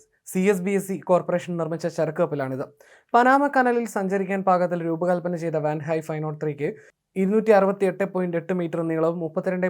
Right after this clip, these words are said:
പോയിന്റ് മൂന്ന് മീറ്റർ വീതിയുമുണ്ട്. ചൈന, ഇന്ത്യ, ശ്രീലങ്ക, സിംഗപ്പൂർ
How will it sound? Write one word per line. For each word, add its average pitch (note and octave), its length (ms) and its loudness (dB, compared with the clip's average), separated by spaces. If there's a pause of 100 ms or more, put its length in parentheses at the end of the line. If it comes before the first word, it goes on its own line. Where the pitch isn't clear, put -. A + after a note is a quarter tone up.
പോയിന്റ് E3+ 300 -4
മൂന്ന് F3 200 -2
മീറ്റർ D#3+ 260 -4 (100)
വീതിയുമുണ്ട്. D3 500 -4 (280)
ചൈന, G#3+ 260 4 (220)
ഇന്ത്യ, F#3 340 0
ശ്രീലങ്ക, F3 500 -2
സിംഗപ്പൂർ E3+ 400 -4